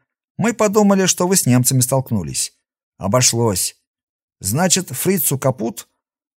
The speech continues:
Как бы второй не объявился. Второй объявился. На участке второго батальона снайпер стал убивать наших бойцов.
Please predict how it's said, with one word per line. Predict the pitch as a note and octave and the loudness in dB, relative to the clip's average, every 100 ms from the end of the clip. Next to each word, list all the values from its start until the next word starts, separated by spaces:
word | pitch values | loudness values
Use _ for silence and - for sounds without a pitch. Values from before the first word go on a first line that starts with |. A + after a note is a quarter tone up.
| _ _ | _ _
Как | - B2+ C3 | -6 -2 0
бы | C#3 | 0
второй | - C3+ D#3 E3 | 2 2 4 2
не | |
объявился. | D3 C3+ C3+ A2+ F2 - - - _ _ _ _ _ _ _ _ _ | 2 4 4 2 -2 -6 -8 -20 _ _ _ _ _ _ _ _ _
Второй | - - C3 F3+ A3 F#3+ - _ | -6 0 4 6 4 4 -2 _
объявился. | D3 C#3+ C#3+ A2 F#2+ E2+ - - - _ _ _ _ _ _ _ - | -2 0 2 0 -2 -2 -4 -4 -18 _ _ _ _ _ _ _ -6
На | A2 | 0
участке | B2+ G3 G#3 - | 2 2 2 0
второго | D3+ C3+ D3 D#3+ C3+ | -4 -2 0 0 0
батальона | G#2+ G2+ G2 D3+ D#3 | -2 -4 -4 -2 0
снайпер | C3+ C3+ F3 F3 C#3+ | 0 0 -2 -2 -4
стал | - D3 B2+ | 0 0 0
убивать | G#2+ G#2+ D3 - | 0 0 0 0
наших | C3+ C3 C3+ | 0 0 0
бойцов. | C3 C3 - F2+ - - | 0 0 -2 -4 -12 -20